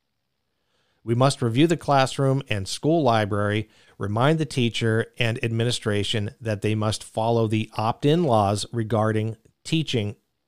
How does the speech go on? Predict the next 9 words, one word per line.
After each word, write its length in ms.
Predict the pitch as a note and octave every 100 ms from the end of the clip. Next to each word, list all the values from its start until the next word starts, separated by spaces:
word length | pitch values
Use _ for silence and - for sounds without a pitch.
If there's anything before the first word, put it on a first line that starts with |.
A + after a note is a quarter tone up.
| _ _
sexuality. 920 | - A2 - A2 G#2+ G#2 G2 G#2 - _ _ _ _ _ _ _ _ _ _ _ _ _ _ _
Guys, 260 | A#2 A#2+ A2+
I 80 |
hope 220 | A2 D3+ C3+
you 60 |
found 280 | - C3+ C3
this 340 | A#2+ - - - _ _
video 420 | G2+ A2 C3+ B2+ G#2+
helpful. 640 | B2+ D3+ D3 E3+ E3+ E3